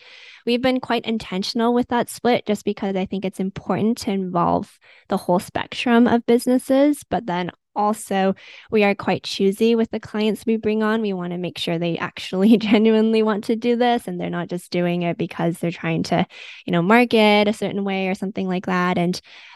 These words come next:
for all our clientele too, we wanna make sure we give it our all. So currently, that's what the split looks like. I think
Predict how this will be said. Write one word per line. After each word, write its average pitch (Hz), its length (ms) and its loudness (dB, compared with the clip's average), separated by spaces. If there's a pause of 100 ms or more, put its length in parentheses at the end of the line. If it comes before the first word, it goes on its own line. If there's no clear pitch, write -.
(120)
for 214 180 2
all 190 260 4
our 190 100 2
clientele 185 440 -4
too, 180 240 -4
we 185 100 2
wanna 175 180 -2
make - 160 -4
sure 180 120 -2
we 175 100 0
give 170 180 -4
it 170 140 -2
our 170 120 -2
all. 175 320 0
So 180 320 -2 (240)
currently, 196 380 -4
that's 185 220 -4
what 196 140 -4
the 202 100 -2
split - 280 -4
looks 180 340 -4
like. 208 320 0
I 196 80 -4
think 185 380 -6